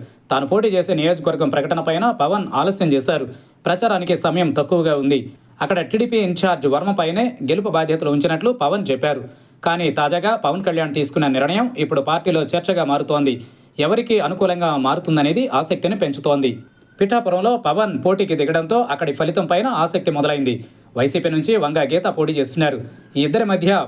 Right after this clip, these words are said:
పోరుపైన అంచనాలు భిన్నంగా ఉన్నాయి. గీత గతంలో ప్రజారాజ్యం నుంచి ఇదే నియోజకవర్గం నుంచి గెలుపొందారు. రాజ్యసభ సభ్యురాలిగా, కాకినాడ ఎంపీగా, జిల్లా పరిషత్ చైర్పర్సన్గా ఈ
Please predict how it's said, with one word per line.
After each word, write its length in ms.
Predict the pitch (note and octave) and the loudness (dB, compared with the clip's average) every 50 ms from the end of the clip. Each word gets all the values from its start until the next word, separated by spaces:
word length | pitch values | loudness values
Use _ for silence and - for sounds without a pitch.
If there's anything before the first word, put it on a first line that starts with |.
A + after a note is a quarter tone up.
| - - | 0 0
పోరుపైన 380 | D#3 D3+ D#3+ - D#3+ D#3 E3+ | 0 0 0 0 -2 0 0
అంచనాలు 500 | A3 A#3 E3 C#3+ D3 - - D#3+ G3 B3 | 0 0 0 -2 -2 0 0 0 0 0
భిన్నంగా 380 | A#3 - C3+ D#3 F#3 F#3+ F3+ D#3 C#3 C3 | 0 0 0 0 2 2 2 2 2 0
ఉన్నాయి. 260 | C3+ D3 C#3+ C#3 A#2+ B2+ - - - - - - - A#2+ G#2 | 0 2 2 0 -2 -4 -10 -16 -20 -20 -20 -14 -10 -2 0
గీత 220 | C3 D#3+ G3 - C#3 D#3+ - G#2+ G2+ - | 0 0 2 0 0 -2 -2 -4 -2 -2
గతంలో 280 | C#3 - F3 E3+ G3+ A#3 A#3 | -2 0 0 0 2 0 0
ప్రజారాజ్యం 560 | - F#3+ F3 - G3+ G3+ F#3 D#3+ C#3+ D#3 C#3+ | 0 -2 -2 -2 0 -2 -2 -2 -2 -2 0
నుంచి 220 | D3 C#3+ C#3+ D#3+ B2 C3 D3 | 0 0 2 0 0 0 0
ఇదే 120 | D3 G3+ F#3+ | 0 0 0
నియోజకవర్గం 500 | E3 D#3 D#3 D3 - - D3 C#3 D3 D3 | 2 0 -2 0 0 -2 -2 0 0 0
నుంచి 200 | C#3+ C#3+ A3 F#3 | 0 0 0 0
గెలుపొందారు. 460 | D3 - - D3+ C#3 C#3+ C#3+ C#3 B2+ B2 - - - - - - - C#3+ | 0 0 0 0 0 0 0 -2 -2 -6 -12 -18 -20 -20 -20 -6 -2 0
రాజ్యసభ 380 | D3+ F#3 F#3+ G#3+ G3 - - | 0 0 0 0 -2 0 -2
సభ్యురాలిగా, 600 | E3 - D#3 C3 B2 E3 E3 D#3 D3+ D#3 F#3 A3 A#3 - - - - - - - | 0 -2 -2 0 0 0 0 0 -2 0 0 0 -2 -2 -8 -16 -20 -20 -4 -2
కాకినాడ 360 | F3+ G#3 A#3 A#3+ A3+ G3+ F3 | 0 0 0 -2 -2 -2 0
ఎంపీగా, 420 | E3+ D#3 C#3 C#3 D#3+ D3+ C#3 G#3 A#3 A3+ - - - - - C3 | 0 0 0 0 0 0 2 0 0 -2 -4 -12 -18 -14 -10 -2
జిల్లా 260 | B2 E3 G3 A3+ A3+ | -2 0 2 2 0
పరిషత్ 380 | A3 F#3+ F3+ - G3+ - - - E3 | 0 -2 -2 0 -2 -2 0 0 0
చైర్పర్సన్గా 540 | D#3+ E3 F3+ E3 - - D#3+ D#3 E3+ A3 A#3 G3+ | 0 0 0 -2 0 -2 -2 0 2 2 2 0
ఈ 20 | D#3+ | 0